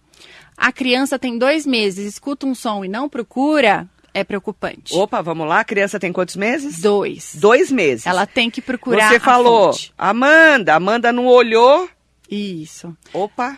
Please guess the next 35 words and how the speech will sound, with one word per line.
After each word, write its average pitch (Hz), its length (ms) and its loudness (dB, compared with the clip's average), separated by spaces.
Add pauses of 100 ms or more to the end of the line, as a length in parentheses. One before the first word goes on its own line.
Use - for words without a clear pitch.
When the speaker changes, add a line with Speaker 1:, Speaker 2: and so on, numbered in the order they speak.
Speaker 1:
Isso. 190 260 -12
Até 269 220 0
questão 330 260 -2
de 302 120 -2
não 302 160 0
ser 320 100 -4
o 302 80 0
nome. 226 320 0
Por 233 160 -4
exemplo, 220 300 -2
alguém 240 200 -4
bate 247 220 2
a 262 60 -4
porta 269 320 -2
forte. 190 420 0
A 185 40 -10
criança 240 340 -6
vai 220 340 0
buscar 220 380 -6
a 202 40 -4
fonte 202 320 -12
sonora. 214 520 -8 (100)
Speaker 2:
Pra 151 140 -4
ver 165 140 -4
onde 180 180 -6
tá. 135 320 -6
Speaker 1:
Isso. 190 400 -10
Se - 100 -2
ela 233 160 2
não 269 180 0
busca 294 180 0
a 285 40 -2
Speaker 2:
Cachorro 269 220 4
Speaker 1:
fonte 262 80 6
Speaker 2:
latiu. 226 600 0